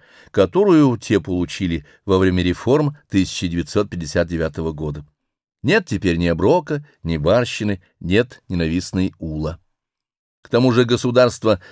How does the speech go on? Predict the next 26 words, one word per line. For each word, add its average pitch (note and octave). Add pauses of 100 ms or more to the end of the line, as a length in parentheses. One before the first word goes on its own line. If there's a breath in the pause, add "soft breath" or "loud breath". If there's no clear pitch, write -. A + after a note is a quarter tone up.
на B2
десять C3
лет A2
освободило G2
тибетских B2
крестьян D3
от D#3
налогов. G2 (1200)
Хотя G#3+
на G3
усадьбе E3+
шесть D#3
едоков D3
и G#2
всего F#2+
два F#2+
работника, G2 (440)
старшая G2+
дочь F#2
учительствует, A#2 (300 soft breath)
остальные F#2
трое F2+
детей E2+
учатся E2+
в -
школе, F2